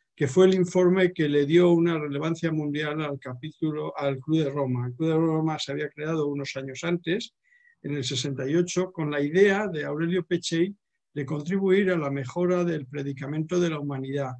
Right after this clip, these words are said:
pero sobre todo al desarrollo humano y a encontrar maneras de estructurar cómo gestionar los conflictos y las encrucijadas que se tenían, buscando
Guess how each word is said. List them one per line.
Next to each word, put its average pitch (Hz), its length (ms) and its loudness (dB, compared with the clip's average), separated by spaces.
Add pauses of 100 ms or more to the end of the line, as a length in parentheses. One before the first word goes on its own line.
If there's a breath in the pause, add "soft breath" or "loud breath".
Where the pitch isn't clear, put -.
(220)
pero 147 140 -4
sobre 151 200 -2
todo 196 240 4
al 165 100 2
desarrollo 165 580 0
humano 185 480 2 (340)
y 160 100 0
a 160 60 2
encontrar 196 720 0
maneras 190 960 2 (200)
de 143 220 -2
estructurar 180 880 0
cómo 175 260 2
gestionar 165 600 -4
los 151 220 -4
conflictos 143 640 -4
y - 20 -6
las 135 180 -4
encrucijadas 131 800 -4 (320)
que 139 120 -8
se 123 160 -4
tenían, 139 580 2
buscando 160 800 0